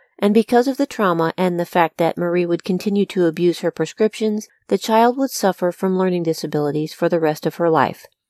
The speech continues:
In the meantime, Marie retracted the divorce proceedings. While still married but living in different residences,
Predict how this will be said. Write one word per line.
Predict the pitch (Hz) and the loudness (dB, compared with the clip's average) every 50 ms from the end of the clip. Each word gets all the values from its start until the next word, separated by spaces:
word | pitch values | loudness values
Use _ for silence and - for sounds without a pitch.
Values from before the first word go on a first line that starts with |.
| _ _ _ _ _ _ _ _ _ _ _ | _ _ _ _ _ _ _ _ _ _ _
In | - 202 190 | -4 -2 0
the | 196 | 2
meantime, | 196 208 226 240 220 - 214 185 180 180 180 | 4 4 4 4 4 2 2 2 2 0 0
Marie | 185 185 175 180 202 214 226 247 262 - _ _ _ _ _ - | -2 -2 0 2 4 4 4 4 2 0 _ _ _ _ _ 0
retracted | 196 220 240 - - - - - 233 233 226 _ - 151 135 - 165 - _ _ _ | 2 4 4 2 2 -2 -2 -2 -2 -2 -2 _ -2 -2 0 -2 -6 -12 _ _ _
the | - 190 | -2 0
divorce | 175 196 170 - 170 160 156 - | 0 0 0 0 -2 -2 -2 -6
proceedings. | - - 175 - - - 147 135 143 120 113 120 - - - _ _ _ _ _ _ _ _ _ _ | -6 -6 -6 -6 -6 -8 -8 -6 -6 -6 -6 -8 -14 -18 -20 _ _ _ _ _ _ _ _ _ _
While | - 233 247 247 | 0 2 2 2
still | - - - 294 320 320 | 2 2 2 2 2 4
married | 285 254 214 185 170 160 165 170 170 - | 4 4 6 6 6 4 4 2 0 0
but | - 196 - | 2 2 4
living | 185 196 208 190 214 208 196 | 4 4 4 4 2 0 0
in | 185 175 | 0 0
different | 180 180 - 208 196 - | 0 -2 -2 -2 -4 -4
residences, | 180 175 160 147 160 151 160 147 147 - 156 156 165 160 - | -4 -4 -2 -2 -4 -4 -4 -6 -6 -4 -4 -4 -4 -6 -10